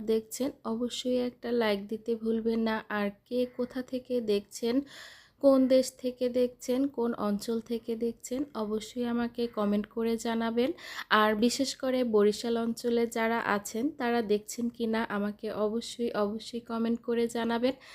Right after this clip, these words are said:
কারণ আমি বরিশালেরই মেয়ে। এই তো এখানে মুরগির মাংসটা কষিয়ে নিয়েছি, আর পরিমাণ মতো ঝোল অ্যাড করে দিয়েছি, মানে, আম, পানি অ্যাড করে দিয়েছি। আর আপনারা যদি, আহ,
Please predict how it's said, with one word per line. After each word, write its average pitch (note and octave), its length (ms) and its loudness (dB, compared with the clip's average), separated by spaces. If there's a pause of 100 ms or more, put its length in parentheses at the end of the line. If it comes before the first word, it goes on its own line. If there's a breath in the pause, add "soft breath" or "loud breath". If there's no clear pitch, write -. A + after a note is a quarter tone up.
(200 loud breath)
কারণ C4 320 6
আমি C4 260 4
বরিশালেরই A#3 800 2
মেয়ে। A#3 320 2 (480 loud breath)
এই B3+ 220 6
তো B3+ 160 6
এখানে B3+ 460 0
মুরগির A3+ 420 0
মাংসটা A3+ 460 -4 (140)
কষিয়ে G3+ 380 -2
নিয়েছি, A#3 440 -2 (180)
আর G3+ 320 0
পরিমাণ A#3 520 0
মতো B3 320 -2 (200)
ঝোল A3 300 0
অ্যাড A3+ 200 -2 (100)
করে A#3 220 2
দিয়েছি, A3+ 440 0
মানে, A3+ 320 4 (460 loud breath)
আম, G#3 420 2 (480)
পানি A#3 300 4
অ্যাড B3 160 -2 (100)
করে B3 240 2
দিয়েছি। B3 500 2 (2000 loud breath)
আর C4+ 160 8
আপনারা C#4 460 6
যদি, C4+ 460 2
আহ, A3 380 -2